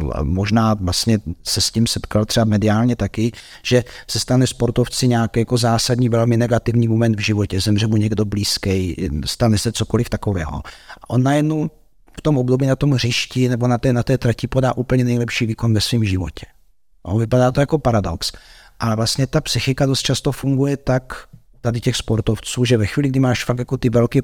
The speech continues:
rozchází se s tebou holka, jako fakt jako máš nějaké jako problémy tady tohletoho charakteru, tak přijdeš na to hřiště a vlastně máš je-, najednou pocit, že to je jediný místo na světě, v tvém životě,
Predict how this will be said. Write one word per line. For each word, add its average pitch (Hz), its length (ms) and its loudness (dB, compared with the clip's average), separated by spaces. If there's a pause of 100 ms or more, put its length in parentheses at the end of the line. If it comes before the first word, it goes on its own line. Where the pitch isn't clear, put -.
rozchází 98 540 0
se 101 120 -2
s - 80 -2
tebou 95 260 0
holka, 98 440 0
jako 76 220 -4
fakt - 260 -2
jako 117 180 -2
máš 113 220 2
nějaké 117 240 0
jako 123 140 -2
problémy 123 440 2
tady 123 200 2
tohletoho 117 400 2
charakteru, 90 480 -4 (420)
tak 101 140 -4
přijdeš 143 320 0
na 160 100 0
to 190 120 -2
hřiště 131 420 -2
a - 80 -6
vlastně 104 240 -2
máš 147 260 0
je-, 135 160 0
najednou 135 340 -2
pocit, 143 300 -2
že 139 120 0
to 156 100 0
je 160 100 4
jediný 151 480 2
místo 139 380 0
na 135 100 2
světě, 101 400 -2
v - 100 -12
tvém 143 200 0
životě, 123 400 2